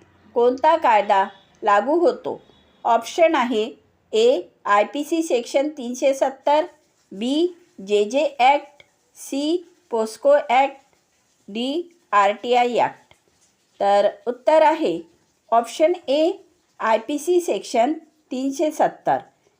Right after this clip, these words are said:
ह्युमन ट्रॅफिकिंग प्रतिबंध करण्यासाठी आय पी सी सेक्शन तीनशे सत्तर हा कायदा लागू होतो. आता पुढचा प्रश्न घेऊया. प्रश्न क्रमांक बारा. डिस्ट्रिक्ट लेव्हल मॉनिटरिंग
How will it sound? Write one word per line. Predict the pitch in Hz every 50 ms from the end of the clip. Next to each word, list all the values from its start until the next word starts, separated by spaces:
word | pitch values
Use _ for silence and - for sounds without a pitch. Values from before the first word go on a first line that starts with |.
| _ _ _ -
ह्युमन | 233 226 220 220 233 294 339 349
ट्रॅफिकिंग | 339 - 254 202 196 196 - 294 285 - 339 320 311 311
प्रतिबंध | 311 294 240 196 - - 269 269 285 285 294 294 311 302 302 -
करण्यासाठी | 311 277 285 294 302 302 311 320 302 294 294 - - 185 156 151 - _ _ _ _ _ _ _ -
आय | 214 196 190 -
पी | - - 294 311
सी | 311 339 349 320
सेक्शन | 330 349 226 185 - - - 202 170 175 - - _ _ _ _ _ _ -
तीनशे | 233 233 240 247 - 330 330
सत्तर | 330 - 226 185 - - - 180 165 160 - - - - _ _ _ _
हा | - 226 226 277
कायदा | 269 269 220 202 185 175 185 190 220 262 - - _ _ _ _ _ -
लागू | - 160 175 202 226 247 254
होतो. | 269 233 233 - 156 139 131 - - _ _ _ _ _ _ _ -
आता | 196 196 196 196 233 247
पुढचा | 247 - 269 262 269 - 349 330
प्रश्न | 330 330 277 254 247 - - - 220
घेऊया. | 226 254 277 269 285 269 196 160 165 - - - _ _ _ _ _ _ -
प्रश्न | 208 208 214 214 - 349 302 320
क्रमांक | 320 330 294 277 269 254 240 240 - 262
बारा. | 240 240 247 226 208 175 151 139 135 - - _ _ _ _ _ _ _ _ _ _ _ _ _ _ _ _ -
डिस्ट्रिक्ट | 220 208 220 233 233 - - - 330 349 339 330
लेव्हल | 320 285 277 277 294 294 302
मॉनिटरिंग | 294 277 240 202 208 240 285 285 302 294 294 311 302 311